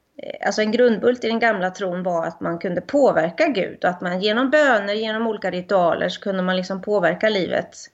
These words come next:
vardagen här och nu. Och det är lite grann samma, men det, det menar man då att det, det momentet skulle inte gälla längre.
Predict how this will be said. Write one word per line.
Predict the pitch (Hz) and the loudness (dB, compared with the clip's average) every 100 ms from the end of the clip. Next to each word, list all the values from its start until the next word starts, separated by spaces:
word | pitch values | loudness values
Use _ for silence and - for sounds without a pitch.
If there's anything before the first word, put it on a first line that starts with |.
| _ _ _ _ _ _ _ 180 | _ _ _ _ _ _ _ 0
vardagen | 175 160 - 196 | 0 0 -2 -2
här | 180 - | -2 0
och | - | 0
nu. | - | 2
Och | 233 | 4
det | 247 | 4
är | 277 | 4
lite | 285 247 | 2 0
grann | 226 208 | -2 0
samma, | 196 175 175 175 202 | 0 0 -2 -4 -2
men | 233 233 | -4 0
det, | 254 240 | 0 0
det | 240 262 | 2 2
menar | 262 202 185 | 2 0 -2
man | 185 | -2
då | 180 175 | -2 -4
att | 180 - - | -4 -8 -20
det, | - 220 214 - | -4 -2 -2 0
det | 240 240 | 2 4
momentet | 226 202 175 180 - _ _ - - - | 2 0 -2 -6 -14 _ _ -20 -18 -16
skulle | - - _ 208 202 | -14 -14 _ -6 -4
inte | 190 | 0
gälla | 208 208 254 | 2 4 4
längre. | 214 - - - | 4 2 -2 -4